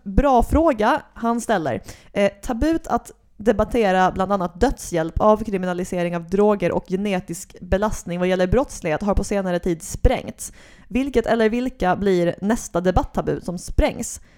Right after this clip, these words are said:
Eh, och så föreslår han då, eh, licens på vapen för självförsvar, abort, allas lika värde, eller om det kanske är något annat som lossnar. Själv hoppas jag ju verkligen att det blir vapen i självförsvarssyfte. Jag jobbar hårt på det.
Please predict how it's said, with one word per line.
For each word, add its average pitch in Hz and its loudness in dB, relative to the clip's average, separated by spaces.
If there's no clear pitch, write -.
Eh, 180 0
och 196 0
så 202 -4
föreslår 208 2
han 185 -2
då, 170 4
eh, 170 -2
licens 185 -2
på 180 -2
vapen 180 0
för 175 -2
självförsvar, 226 0
abort, 214 2
allas 180 -4
lika 180 -4
värde, 165 -2
eller 175 0
om 170 -4
det 170 -6
kanske 180 -4
är - -4
något 180 -4
annat 180 -4
som 190 -4
lossnar. 196 -2
Själv 285 0
hoppas 233 2
jag 185 2
ju 180 4
verkligen 202 0
att 196 -2
det 190 -6
blir 175 0
vapen 170 2
i 170 -8
självförsvarssyfte. - -6
Jag 165 0
jobbar 185 0
hårt - 0
på 160 4
det. 87 -2